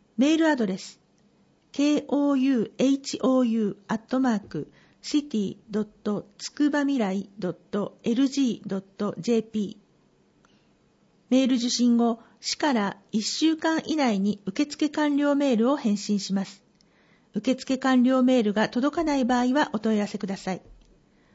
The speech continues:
キューアールコードから簡単に応募ができます。キューアールコードが載っています。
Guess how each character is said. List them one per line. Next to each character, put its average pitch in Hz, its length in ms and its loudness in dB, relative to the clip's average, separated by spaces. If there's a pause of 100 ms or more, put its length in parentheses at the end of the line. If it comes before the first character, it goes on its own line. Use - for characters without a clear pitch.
(380)
キ 311 140 2
ュ 330 100 4
ー 349 80 2
ア 349 60 2
ー - 20 0
ル 330 80 -2
コ 330 160 -2
ー 269 60 2
ド 247 80 -6
か 190 140 -6
ら 196 220 -4
簡 269 260 0
単 254 220 2
に 269 160 0
応 240 120 2
募 226 100 0
が 220 120 0
で 208 100 -4
き 208 100 -6
ま 202 140 0
す。 - 180 -20 (920)
キ 262 140 2
ュ 254 100 4
ー 247 40 4
ア 247 40 4
ー - 20 0
ル 247 80 0
コ 247 140 -2
ー 220 60 0
ド 202 100 -2
が 247 200 0
載 220 120 2
っ - 20 -6
て 214 180 -4
い 202 100 -2
ま 185 120 -6
す。 - 180 -18